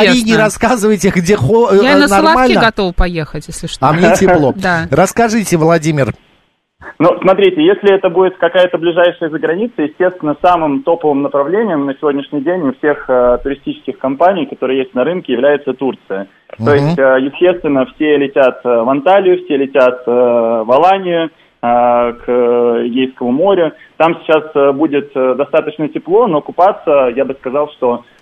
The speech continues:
Speaker 3: ещё не совсем комфортно. Поэтому, если устраивают прогулки, устраивают свежий воздух, устраивают отели all inclusive, то однозначно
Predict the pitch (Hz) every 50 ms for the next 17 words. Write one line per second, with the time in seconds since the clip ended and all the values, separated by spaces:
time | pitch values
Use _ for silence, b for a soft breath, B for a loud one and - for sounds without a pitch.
0 | b - 139 135 135 165 165 151 - 139 135 - - 147 143 - - 139 135 -
1 | 139 117 104 - - - - 127 143 151 160 165 165 170 190 190 185 165 165 160
2 | 160 160 175 165 165 151 143 143 139 135 - - 135 131 131 135 185 196 190 190
3 | - - 165 160 156 151 143 B B B B - 143 139 - - 160 156 151 147
4 | 143 147 147 - - 147 131 127 135 135 165 190 202 175 160 160 160 160 - 143
5 | 139 - 147 147 143 135 135 135 127 131 135 131 135 147 135 131 131 131 131 131
6 | - 190 226 240 190 165 - - 131 123 131 135 - 156 160 160 - - 143 131
7 | 123